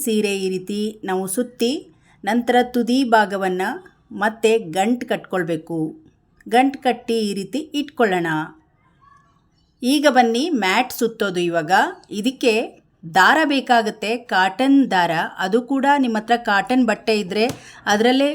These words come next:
ಉದ್ದುದ್ದಕ್ಕೆ ಇರುವಂತಹ ನಾಲ್ಕು ದಾರಗಳ ರೀತಿ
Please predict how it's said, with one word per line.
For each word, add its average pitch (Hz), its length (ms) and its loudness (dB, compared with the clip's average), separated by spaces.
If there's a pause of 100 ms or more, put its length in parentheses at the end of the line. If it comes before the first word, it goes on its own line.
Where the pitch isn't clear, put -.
(160)
ಉದ್ದುದ್ದಕ್ಕೆ 233 760 -2
ಇರುವಂತಹ 196 720 -2 (220)
ನಾಲ್ಕು 240 580 0 (120)
ದಾರಗಳ 202 380 0 (140)
ರೀತಿ 185 220 -6